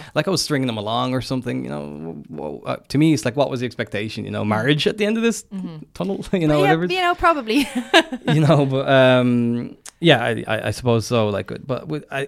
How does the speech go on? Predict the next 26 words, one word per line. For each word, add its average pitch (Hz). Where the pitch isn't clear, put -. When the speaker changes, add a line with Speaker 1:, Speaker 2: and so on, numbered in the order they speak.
Speaker 2:
like 143
I -
said, 110
within 127
the 123
six-month 110
mark, 101
I 107
have 107
to -
kinda 110
make 101
that 101
call, 120
and 113
Speaker 1:
Mm. 104
Speaker 2:
I'm 104
re-, 104
usually 117
very 104
direct 101
with 101
the 98
people 104
I'm 98
dating. 107